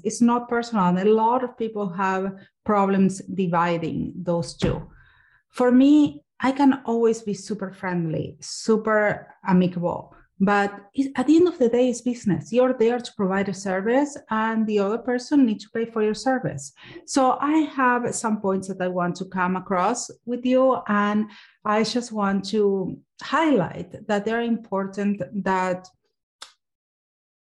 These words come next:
you, if you can learn or you can keep them in mind, even if you're starting your own business. I think that when you start your own business, as I mentioned many times, we end up giving a lot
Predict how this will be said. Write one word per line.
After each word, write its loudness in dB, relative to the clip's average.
you, -2
if -2
you 2
can 2
learn 4
or 0
you -2
can -2
keep 0
them 2
in 6
mind, 2
even -2
if -6
you're -4
starting 0
your 2
own 0
business. -6
I 2
think -4
that -2
when 4
you 0
start -2
your 0
own 0
business, -2
as -12
I -2
mentioned -2
many 2
times, 0
we -2
end -4
up -8
giving 0
a -2
lot -2